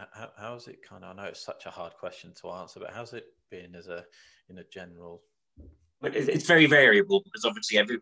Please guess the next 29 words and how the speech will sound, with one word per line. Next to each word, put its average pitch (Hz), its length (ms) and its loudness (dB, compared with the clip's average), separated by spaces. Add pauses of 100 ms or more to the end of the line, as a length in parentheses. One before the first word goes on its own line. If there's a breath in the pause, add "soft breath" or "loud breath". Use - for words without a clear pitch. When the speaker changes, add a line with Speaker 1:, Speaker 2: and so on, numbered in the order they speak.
(440)
Speaker 2:
every 107 200 -2
single 101 280 4
person 107 320 4
is 98 120 4
an 104 80 6
individual, 101 500 2
so 92 180 0
people 98 220 2
react 101 280 0
in 95 120 -8
different 98 300 -8
ways. 92 340 0 (380 soft breath)
Um, 98 480 4 (480)
but 110 300 2 (420)
I've 123 240 2
been, 110 420 2 (1600)
I 110 60 -2
mean, 104 320 -2
amazed, 104 560 2
I 101 60 -2
think, - 420 -2
at 101 160 -2
the 101 80 -6
resilience 95 960 0 (540)
of 85 200 2 (960)
some 92 140 -2
of 90 60 0
our 87 160 4
pupils. - 580 -8